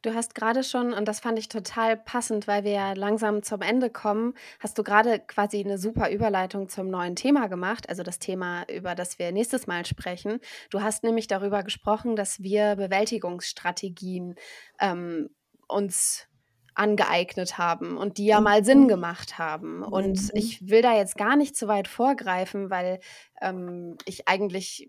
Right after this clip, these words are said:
Speaker 1: das dann erst in der neuen Folge auch so richtig aufgreifen will.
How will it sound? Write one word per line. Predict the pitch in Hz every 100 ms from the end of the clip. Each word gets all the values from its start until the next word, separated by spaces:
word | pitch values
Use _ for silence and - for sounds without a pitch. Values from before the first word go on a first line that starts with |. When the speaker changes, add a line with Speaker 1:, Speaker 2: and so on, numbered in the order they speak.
| 285
Speaker 1:
das | - 180 -
dann | 185 180 185 - _
erst | - 190 185
in |
der | 190
neuen | 190 190 202 214
Folge | - 202 202
auch | 196
so | 202
richtig | 202 - 208 -
aufgreifen | 226 294 - 180 175 175 180
will. | 180 185